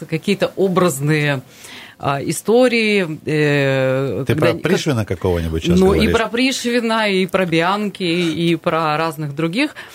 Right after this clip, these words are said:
Speaker 1: И есть там разные знаменитые книги про животных, где не просто про него рассказы, а еще и какая-то история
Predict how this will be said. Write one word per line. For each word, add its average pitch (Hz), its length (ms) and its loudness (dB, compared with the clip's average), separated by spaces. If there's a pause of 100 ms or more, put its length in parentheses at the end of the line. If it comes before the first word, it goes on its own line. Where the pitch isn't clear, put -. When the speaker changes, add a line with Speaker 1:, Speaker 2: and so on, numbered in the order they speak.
(200)
Speaker 1:
И 139 160 0
есть 175 520 2 (120)
там 151 200 -2 (100)
разные 185 380 0
знаменитые 190 560 0
книги 180 420 0
про 165 480 0 (220)
животных, 170 540 2
где 156 260 0
не 202 100 4
просто 269 480 0
про 185 160 -2
него 180 180 2
рассказы, 160 480 -4
а 214 280 0
еще 196 380 -2
и 196 60 0
какая-то 165 460 -4
история 160 640 0